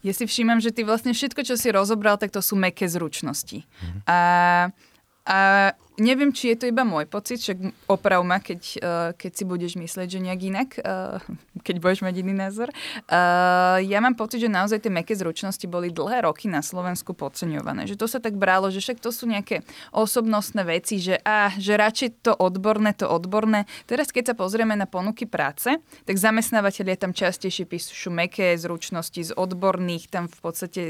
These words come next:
Speaker 1: nemiznú jazyky, vodičák a technologické, alebo teda technické zručnosti. A že vnímaš to, že práve aj ten dopyt po tých mäkkých zručnostiach spôsobuje to, že dnes už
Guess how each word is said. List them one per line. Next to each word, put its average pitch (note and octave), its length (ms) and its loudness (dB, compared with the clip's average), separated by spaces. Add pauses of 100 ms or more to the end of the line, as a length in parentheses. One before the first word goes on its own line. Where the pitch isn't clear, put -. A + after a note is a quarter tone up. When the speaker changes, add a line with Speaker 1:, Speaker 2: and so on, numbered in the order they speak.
Speaker 1:
nemiznú F#3 720 0 (320)
jazyky, G3 720 0
vodičák F3+ 720 0
a E3+ 80 -4
technologické, F3 960 -2
alebo D#3+ 160 -6
teda E3 240 -4
technické F#3+ 480 -2
zručnosti. F3 480 -6 (720)
A F3 560 4 (480)
že F#3 160 -4
vnímaš G#3+ 640 0
to, F#3 160 -2
že F#3 320 0 (240)
práve F#3+ 320 2
aj F3+ 240 -4
ten F3+ 160 -4
dopyt E3+ 320 -4
po F3 160 -6
tých F#3 160 -8
mäkkých F3+ 400 -6
zručnostiach F3 800 -6
spôsobuje F#3+ 640 -6
to, - 160 -8
že F#3 160 -8
dnes F3+ 560 -8 (160)
už - 320 -10